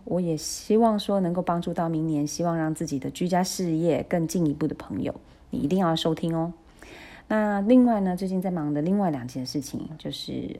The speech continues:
欧洲的一个新的事业诞生，<laughs> 然后还有呢，可能移居另外一个欧洲城市的计划。那这两件都是非常大的事情，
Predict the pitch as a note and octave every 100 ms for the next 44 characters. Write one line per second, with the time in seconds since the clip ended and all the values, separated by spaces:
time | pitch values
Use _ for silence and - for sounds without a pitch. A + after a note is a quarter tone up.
0 | - D#3 D#3 D#3+ D3+ D3+ D3+ - C#3+ C#3+
1 | D3 - E3 C#3+ D#3+ D3 C#3+ D3+ C3+ C3
2 | C#3 C3 C3+ D#3 D3+ D3 - - - -
3 | - D#3 D#3 E3 D#3+ D#3+ F3 E3+ C#3 D3+
4 | D#3 D#3+ D#3 - E3 C#3+ D3+ F3 D#3+ D#3+
5 | - F#3+ F#3 F3+ E3+ D#3+ D#3+ - D#3 D#3+
6 | D#3+ - D3 - C#3+ C3 - C3+ - -
7 | - - - - - - - - G3 G#3
8 | F3 D3+ F3 E3 E3+ F3 D3 D3 D3+ C3+
9 | C3+ D3 C3 -